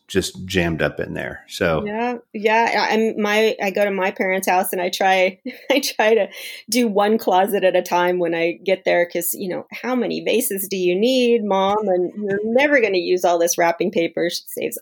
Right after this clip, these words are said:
Speaker 2: all of that. Um, but, you know, there are situations that are drastic where you have to call in a professional. Um, well, if you, even that aren't <laughs> drastic, but my grandma hoarded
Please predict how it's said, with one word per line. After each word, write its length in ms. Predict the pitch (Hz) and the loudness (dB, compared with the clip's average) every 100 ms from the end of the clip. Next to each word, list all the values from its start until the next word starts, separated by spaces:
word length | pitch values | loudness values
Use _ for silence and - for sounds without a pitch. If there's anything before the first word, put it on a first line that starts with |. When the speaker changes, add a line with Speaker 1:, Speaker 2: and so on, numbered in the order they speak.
| _ | _
Speaker 2:
all 280 | 185 180 180 | 2 4 4
of 140 | 175 160 | 0 0
that. 340 | 160 - - - - - - - - | 0 0 -4 -12 -16 -14 -12 -8 -2
Um, 300 | 180 160 175 214 - | 0 -2 -6 -10 -8
but, 300 | 214 233 - - | 2 2 2 -4
you 120 | 254 | 2
know, 120 | 262 254 | 2 4
there 300 | 269 277 - | 4 4 2
are 140 | 269 | 0
situations 760 | - - 311 208 180 185 180 | 2 2 2 4 2 2 0
that 140 | - 160 | 0 0
are 380 | - 165 160 - - | 2 2 0 -4 -4
drastic 600 | 175 165 165 - 170 170 | 2 2 2 0 -2 0
where 120 | 180 | -2
you 180 | 160 160 | 0 -2
have 140 | 156 | -4
to 240 | - 143 - - | -2 -4 -4 -2
call 180 | 165 165 | 0 0
in 100 | 160 | -2
a 60 | |
professional. 760 | - 170 170 170 190 165 156 - - - - - | -4 -4 -2 0 0 0 -2 -6 -18 -14 -12 -4
Um, 260 | 180 170 170 _ - | 0 0 -2 _ -2
well, 200 | 185 165 | 0 0
if 120 | 175 185 | -2 -4
you, 140 | 175 _ | -6 _
even 340 | 190 180 170 160 | -6 -2 0 2
that 140 | 165 | 2
aren't 260 | 170 185 - | 2 0 0
<laughs> 40 | - | 2
drastic, 580 | 196 285 - 180 180 - | 4 2 2 0 0 0
but 240 | 175 - - - - _ | 0 0 -6 -20 -20 _
my 140 | 180 180 | 0 2
grandma 440 | 185 180 180 170 - 175 - | 4 4 2 2 -2 -8 -6
hoarded 480 | 196 185 170 170 | 2 2 4 0